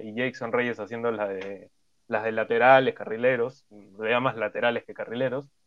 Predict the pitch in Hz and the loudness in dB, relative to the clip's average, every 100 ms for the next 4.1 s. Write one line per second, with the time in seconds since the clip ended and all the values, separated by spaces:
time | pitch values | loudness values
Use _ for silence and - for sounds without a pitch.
0 | _ _ _ _ 110 104 101 98 - 143 | _ _ _ _ -10 -8 -8 -6 -2 -2
1 | 135 120 147 135 131 113 101 110 120 117 | 0 2 4 4 2 -6 -6 -4 -4 -6
2 | - 127 123 113 107 101 - 113 117 120 | 0 0 0 -4 -8 -10 -10 -10 -6 -4
3 | 110 101 - 117 110 107 120 120 120 143 | -4 -4 -4 -4 -4 -2 0 0 -2 -4
4 | 202 | -6